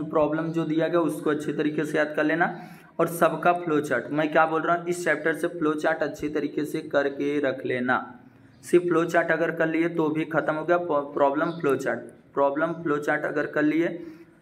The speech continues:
तो ये chapter clear हो गया। अब exercise में हम लोग आ जाते हैं, क्योंकि इसमें सबसे ज़्यादा problem ये है फ्लो चार्ट। फ्लो चार्ट ही आप लोग को याद करके जाना है, फ्लो चार्ट ही अगर आप लोग इस chapter से कर लिए तो भी काम ख़त्म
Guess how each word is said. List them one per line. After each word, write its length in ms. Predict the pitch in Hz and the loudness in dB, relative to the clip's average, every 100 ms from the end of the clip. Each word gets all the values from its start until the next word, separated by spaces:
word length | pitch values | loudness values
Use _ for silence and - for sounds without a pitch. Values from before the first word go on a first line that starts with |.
| - | 0
तो 40 | |
ये 60 | 160 | 2
chapter 340 | 156 147 151 165 | 2 0 2 -2
clear 380 | 165 139 127 131 | 0 0 2 0
हो 80 | 120 | -2
गया। 280 | 123 131 135 - _ - - _ _ _ _ _ - _ - | -6 -8 -12 -18 _ -20 -20 _ _ _ _ _ -20 _ -4
अब 140 | 120 | 2
exercise 600 | 135 135 151 151 147 147 | 2 2 -2 0 0 0
में 60 | 151 | -2
हम 100 | 147 | 0
लोग 160 | 151 147 | 2 2
आ 80 | |
जाते 260 | 147 147 170 | 2 0 -2
हैं, 60 | 170 | -2
क्योंकि 240 | 156 180 180 - - - | 0 0 -2 -8 -12 0
इसमें 240 | 165 175 175 | 2 2 2
सबसे 340 | 165 151 175 | 2 2 2
ज़्यादा 220 | 165 160 165 | 2 2 2
problem 500 | - 147 143 151 151 | 2 0 2 -2 0
ये 160 | 151 151 | 0 2
है 180 | 160 156 151 | 2 0 0
फ्लो 160 | 151 156 | -2 2
चार्ट। 360 | 170 170 170 | 2 2 0
फ्लो 160 | 160 170 | 0 2
चार्ट 360 | 170 165 165 170 | 4 4 2 2
ही 100 | 190 | 4
आप 180 | 156 156 | 4 0
लोग 120 | 151 | -2
को 80 | 151 | 0
याद 260 | 143 139 139 | 2 0 -2
करके 260 | 127 123 | -2 -2
जाना 320 | 123 117 117 117 | 0 0 0 -2
है, 60 | 117 117 - _ - _ _ - | -6 -12 -20 _ -20 _ _ -2
फ्लो 100 | 156 156 | 0 2
चार्ट 380 | 165 156 156 | 4 2 2
ही 120 | 170 180 | 2 4
अगर 280 | 160 165 165 | 4 2 4
आप 240 | 156 156 | 2 2
लोग 160 | 160 156 | -4 -4
इस 220 | 156 - | -6 -2
chapter 260 | 156 151 151 | -2 0 -2
से 140 | 156 | -2
कर 120 | 147 156 | -2 0
लिए 200 | 156 160 | 0 -2
तो 140 | 160 147 | 0 -2
भी 140 | 147 151 | 0 0
काम 300 | 143 147 147 | 0 0 -4
ख़त्म 340 | 143 143 | -6 -4